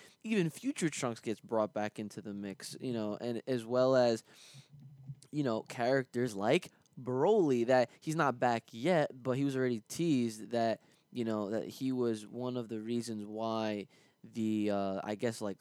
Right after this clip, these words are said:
Lost Saiyans or whoever these new, this new breed of villains that are on Earth, they are looking for warriors, and Broly is one of those warriors that they're pretty much gonna bring back. Um,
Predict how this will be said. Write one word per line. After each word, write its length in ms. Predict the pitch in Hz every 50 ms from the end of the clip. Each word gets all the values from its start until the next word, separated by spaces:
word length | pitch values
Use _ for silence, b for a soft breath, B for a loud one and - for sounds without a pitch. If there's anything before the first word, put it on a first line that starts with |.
| - -
Lost 480 | 104 110 104 101 107 113 113 - -
Saiyans 600 | - - - - 107 107 113 113 110 110 104 104
or 100 | 104 98
whoever 480 | 98 101 104 110 113 117 120 113 113 110
these 260 | 107 113 110 104 107
new, 380 | 107 110 113 113 113 110 104 - - 98 92 - 147
this 200 | 110 110 104 107
new 160 | 113 117 120
breed 340 | 117 - 110 107 113 120 113
of 100 | 104 95
villains 680 | 101 110 117 120 135 156 160 170 175 175 180 - - - - _ - _ _ _ _ _ -
that 220 | 123 135 131 127
are 220 | 127 123 117 - -
on 240 | - 120 131 135 131
Earth, 320 | 131 135 139 147 165 -
they 260 | - 117 123 127 127 127
are 180 | 123 117 110
looking 440 | 104 110 139 139 - 131 117 110 107
for 480 | - - - 117 110 107 104 101 98 95
warriors, 760 | 104 110 110 127 127 120 107 98 98 95 92 92 95 95 92
and 220 | 92 90 87 92 92
Broly 360 | 104 107 113 117 117 110 104
is 120 | 95 -
one 140 | 104 104 101
of 60 | 98 92
those 200 | 95 95 95 92
warriors 240 | 110 104 101 98
that 100 | 101 98
they're 200 | - 101 98 98
pretty 240 | 95 - - 120 110
much 120 | 104 98 -
gonna 140 | 101 98 95
bring 280 | 90 101 104 104 104
back. 420 | 104 107 107 101 98 95 92 - - _ _ _ _ _ _ _ _ _ _
Um, 500 | - 113 104 101 101 101 98 92 90 -